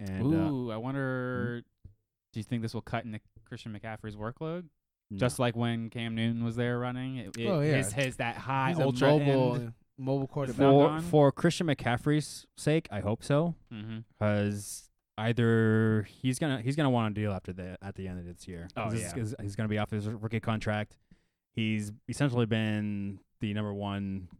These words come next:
Speaker 1: running back for the past, uh, what,
Speaker 2: Couple years
Speaker 1: eighteen,
Speaker 2: now.
Speaker 1: eighteen games now.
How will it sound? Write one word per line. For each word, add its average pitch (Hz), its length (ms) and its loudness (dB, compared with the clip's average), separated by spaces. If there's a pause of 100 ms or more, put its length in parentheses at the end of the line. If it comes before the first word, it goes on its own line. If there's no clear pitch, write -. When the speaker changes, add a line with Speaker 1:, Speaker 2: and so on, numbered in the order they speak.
(680)
Speaker 1:
running 104 180 -2
back 90 200 -8 (560)
for 98 60 -4
the - 20 -6
past, - 500 -10
uh, 90 200 -6
what, 82 200 -12 (600)
Speaker 2:
Couple 113 200 -8
years 117 160 -4
Speaker 1:
eighteen, 113 140 -4
Speaker 2:
now. 95 120 -8
Speaker 1:
eighteen 113 240 -4
games 120 300 -2
now. 127 240 -2